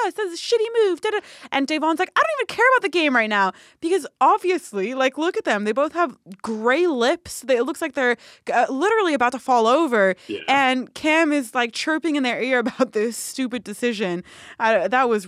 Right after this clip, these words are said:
Speaker 1: really crazy.
Speaker 2: I, it was, it was pretty, like, I was just, yesterday,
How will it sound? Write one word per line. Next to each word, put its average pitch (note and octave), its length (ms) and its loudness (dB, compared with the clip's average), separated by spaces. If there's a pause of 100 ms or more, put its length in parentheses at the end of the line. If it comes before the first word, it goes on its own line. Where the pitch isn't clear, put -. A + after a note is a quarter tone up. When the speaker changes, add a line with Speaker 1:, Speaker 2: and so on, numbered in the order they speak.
Speaker 1:
really F3+ 140 -4
crazy. F3+ 420 -2
Speaker 2:
I, E3+ 160 -4 (180)
it F#3 180 -6
was, G3+ 260 4
it D3 260 2
was F3+ 280 4 (180)
pretty, D3 540 0
like, B2 280 0 (220)
I C#3 120 4
was G3 140 4
just, C3+ 200 -4 (300)
yesterday, E3 800 0